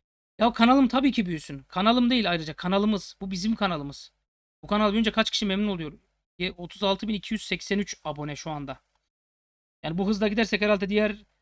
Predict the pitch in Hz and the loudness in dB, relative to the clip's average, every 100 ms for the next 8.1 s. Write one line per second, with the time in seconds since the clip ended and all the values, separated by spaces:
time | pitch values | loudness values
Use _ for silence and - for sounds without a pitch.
0 | _ _ 196 214 202 196 180 185 180 202 | _ _ 0 2 2 -2 -2 -2 -2 -4
1 | 196 190 190 196 196 190 240 - _ _ | -4 -4 -4 -2 -4 -2 -4 -6 _ _
2 | _ _ _ _ 202 247 247 220 247 233 | _ _ _ _ 4 6 6 4 4 4
3 | 196 170 151 147 143 143 - _ _ _ | 0 -6 -6 -6 -8 -10 -14 _ _ _
4 | _ _ _ _ _ _ _ _ _ _ | _ _ _ _ _ _ _ _ _ _
5 | - 208 202 185 175 185 180 180 175 185 | -12 -6 -4 -4 -6 -4 -4 -4 -4 -4
6 | 208 - - 170 - - _ _ _ 202 | -6 -6 -8 -4 -6 -6 _ _ _ -18
7 | - - - _ _ _ - 190 - 196 | -18 -20 -20 _ _ _ -18 -12 -4 -4
8 | 160 | -4